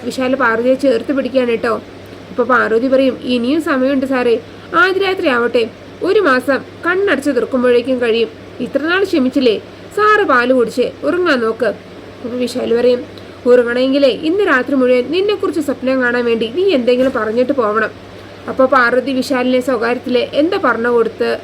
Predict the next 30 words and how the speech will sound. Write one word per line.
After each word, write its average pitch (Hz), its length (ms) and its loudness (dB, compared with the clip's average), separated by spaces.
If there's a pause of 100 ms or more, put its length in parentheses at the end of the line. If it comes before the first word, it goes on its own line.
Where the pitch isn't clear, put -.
(180)
പറഞ്ഞു 254 240 2
കൊടുത്തിട്ട് 247 480 2
ചിരിച്ചുകൊണ്ട് 262 440 2
അവിടുന്ന് 277 200 2
പോവാണ് 247 460 2
കേട്ടോ. 214 340 -2 (460)
അതേസമയം 277 600 2
ഗാർഗി 247 480 0 (220)
ശേഖറിനുള്ള 262 520 2
ഭക്ഷണമായിട്ട് 262 580 0
റൂമിലേക്ക് 247 480 0
വരികയാണ്. 247 360 2 (460)
അപ്പോഴാണ് 330 480 2 (180)
അദ്ദേഹത്തിന്റെ 269 440 4
താടിയും 269 400 -2
മുടിയെല്ലാം 254 420 0
ബെഡിൽ 233 300 0
കിടക്കുന്നത് 262 420 0
പാർവതി, 233 440 -2 (540)
ഗാർഗി 247 360 2
കാണുന്നത് 240 340 2
കേട്ടോ. 226 280 0 (440)
അതേസമയം 277 580 2
ശേഖരൻ 262 500 4
ഒരു 262 120 0
മുഖംമൂടിയും 247 560 0
വെച്ച് 254 220 0
പ്രഭാവതിയുടെ 240 600 2
മുറിയിലേക്ക് 254 500 2
വരികയാണ്. 240 340 2